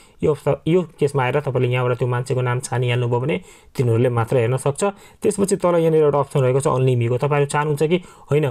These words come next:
कसैले नहेरोस्, यो अवस्थामा आएर तपाईँले only me गरिदिनु भयो भने कसैले यहाँनिर तपाईँको त्यो कुरा हेर्दैन।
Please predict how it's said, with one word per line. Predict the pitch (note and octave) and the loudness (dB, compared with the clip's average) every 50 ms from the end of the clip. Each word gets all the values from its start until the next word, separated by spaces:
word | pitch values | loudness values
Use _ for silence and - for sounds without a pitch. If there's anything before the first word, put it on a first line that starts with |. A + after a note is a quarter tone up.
| - | -2
कसैले | - C#3+ C#3+ - F3+ F3+ F3 E3+ | -2 -2 -2 0 0 2 2 2
नहेरोस्, | E3 D#3 C3+ B2 A#2 A2+ A2 - - - - _ - - D#3+ | 2 2 2 2 2 0 -2 -4 -8 -16 -20 _ -6 -2 0
यो | F3+ | 0
अवस्थामा | F3+ D#3 C#3+ - D#3 D#3 D3 | 0 0 0 -2 0 0 2
आएर | C#3 C#3+ C#3 C3+ | 2 2 2 2
तपाईँले | C#3 C3 C3+ C#3 C#3 | 2 2 2 2 2
only | - C#3 C#3 C#3+ C#3 | 2 2 2 2 2
me | C3+ C3 B2+ | 2 2 4
गरिदिनु | A#2+ B2+ A#2+ A#2 B2 A#2+ A2+ | 2 2 2 2 0 0 0
भयो | A2+ | 2
भने | A#2+ D3+ F3 F3+ - - - _ - - | 2 2 0 -2 -4 -14 -20 _ -6 -4
कसैले | - A#2+ - C3+ B2+ B2 | -4 -2 0 0 2 2
यहाँनिर | A#2+ A2+ A2 A2 A2 C3 D3 D3 | 2 0 0 0 0 0 0 0
तपाईँको | C3 A2+ A2 A2+ A2 G#2+ A2+ | -2 0 0 0 0 0 -2
त्यो | G#2+ - A2 | -2 -4 -4
कुरा | - - C#3 C3 B2+ | -2 -2 -2 0 0
हेर्दैन। | C3 C3 C3 B2 C#3 D#3 | 0 0 0 0 0 0